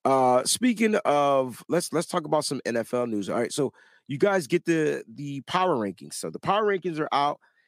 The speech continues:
Um, and I, I focused on the Bleacher Report ones this week. Every time I try to pick a different one, I, I know I'm inconsistent with it, but I don't really care. But it seems like N F L and N B C, the only ones that show forty-niners some love. So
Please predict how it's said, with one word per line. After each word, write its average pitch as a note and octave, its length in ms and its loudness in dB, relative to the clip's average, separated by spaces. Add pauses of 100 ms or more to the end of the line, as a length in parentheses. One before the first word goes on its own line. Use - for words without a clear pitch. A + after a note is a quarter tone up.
(260)
Um, A#2 520 -2
and E3 120 0
I, G#3+ 180 2
I G3 100 0
focused G#3+ 400 -2
on F#3+ 140 2
the E3 60 2
Bleacher E3 320 0
Report C#3 420 0
ones A#2 240 -4
this B2+ 120 -6
week. C#3+ 100 2
Every A#3 180 0
time G#3+ 260 0
I G3 60 2
try F#3 180 -2
to D#3 80 0
pick D3+ 180 -4
a B2+ 60 -2
different A#2+ 320 -2
one, A#2+ 160 0
I, C3+ 300 0
I E3+ 40 0
know F3 160 2
I'm C#3+ 120 0
inconsistent A#2+ 560 -6
with G2+ 120 -2
it, G2 80 -2
but A2+ 100 -2
I A#2+ 120 0
don't A#2+ 100 -4
really A2+ 180 -6
care. A#2+ 220 -2
But G#2+ 220 -4 (240)
it E3+ 80 0
seems C#4 260 0
like A3 240 0
N G3 140 0
F F#3+ 240 0
L F3 400 2 (260)
and D3 380 -2 (160)
N F3 220 0
B D#3 200 -2
C, G3 340 -4
the D#3 200 -10
only F3 240 0
ones D#3+ 320 -2
that B2+ 200 0
show D3 220 0
forty-niners C#3 640 -2
some A#2 180 -4
love. D3+ 340 0
So D3+ 220 -2